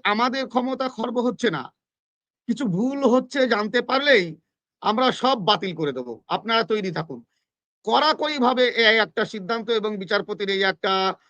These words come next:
আহ, মন্তব্য এখানে করা হয়েছে যে একদম কোট আনকোট দেখুন এখানে ব্যবহার করা হচ্ছে। এখান থেকে কোট দিচ্ছে, "বিশ্বাস করুন" থেকে কোট শুরু হচ্ছে। বলছে বিচারপতির মন্তব্য, এখানে বলছেন যে, "বিশ্বাস করুন এতে আমাদের,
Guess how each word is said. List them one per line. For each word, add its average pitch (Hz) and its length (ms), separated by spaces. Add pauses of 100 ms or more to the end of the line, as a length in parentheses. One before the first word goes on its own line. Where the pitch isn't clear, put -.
(200)
আহ, 165 800
মন্তব্য 208 400
এখানে 214 320
করা 202 220
হয়েছে 226 320 (640)
যে 160 80
একদম 196 280
কোট 220 240
আনকোট 226 300
দেখুন 208 240
এখানে 208 260
ব্যবহার 196 340
করা 190 220
হচ্ছে। 175 360 (1300)
এখান 180 180
থেকে 202 160
কোট 214 220
দিচ্ছে, 185 260
"বিশ্বাস 185 280
করুন" 202 220
থেকে 190 160
কোট 190 160
শুরু 190 200
হচ্ছে। 180 160
বলছে 180 160
বিচারপতির 196 480
মন্তব্য, 202 380
এখানে 190 180
বলছেন 202 340
যে, 185 80
"বিশ্বাস 190 300
করুন 262 360 (320)
এতে 208 380
আমাদের, 240 680